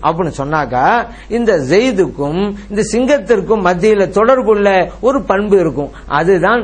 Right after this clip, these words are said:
வீரம். அப்ப ஜெயிது சிங்கம் மாதிரி அப்படின்னு சொன்னா ஜெயிதிடம் இருக்கிற வீ-, ஜெயிதிடம் இருக்கிற வீரம் சிங்கத்தில் இருக்கிற வீரம் மாதிரி அப்படின்னு அர்த்தமே தவிர,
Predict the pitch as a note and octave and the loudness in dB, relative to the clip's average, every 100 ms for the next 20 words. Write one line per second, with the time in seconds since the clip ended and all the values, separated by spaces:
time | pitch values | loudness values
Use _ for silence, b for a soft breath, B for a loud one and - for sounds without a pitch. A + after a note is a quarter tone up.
0 | B2 C#3+ D#3 C#3 C#3+ D#3 D3 - B F#3+ | -4 -2 0 0 -2 -4 -6 -10 B -2
1 | D#3 G3 C#4 D4+ G#3 A#3 A#3+ G#3+ F#3+ F3+ | 2 2 2 0 0 0 0 2 0 0
2 | F#3 D#3 C3 D3 C#3 C3+ C#3+ A#3+ C#4+ - | 0 0 -2 -6 -4 -4 0 0 0 -2
3 | B C#3 F3+ C#4 D4 D4+ C4+ A#3+ G#3 G3+ | B -2 0 2 0 0 2 2 2 2
4 | F3+ D3 C3 D#3+ E3+ D#3 D3 C3+ B3+ A3+ | 2 0 0 2 2 2 0 0 2 2
5 | B3+ A#3 F#3+ F3+ D#3+ E3 G#3 G3 E3+ - | 2 2 0 0 2 4 2 2 -2 -8
6 | B - B3+ D4 D4+ C4 A3+ G#3 G#3+ G3 | B -6 -2 0 0 0 0 0 0 0
7 | D#3 F#3 F#3+ D#3 D3 C3+ E3 E3+ - D3+ | 2 0 0 0 -2 0 0 0 -2 -2
8 | A#3 B3 D#3 G#3 G3 D#3+ B2+ A#2+ A#2+ | 0 0 0 -2 0 0 -2 -2 0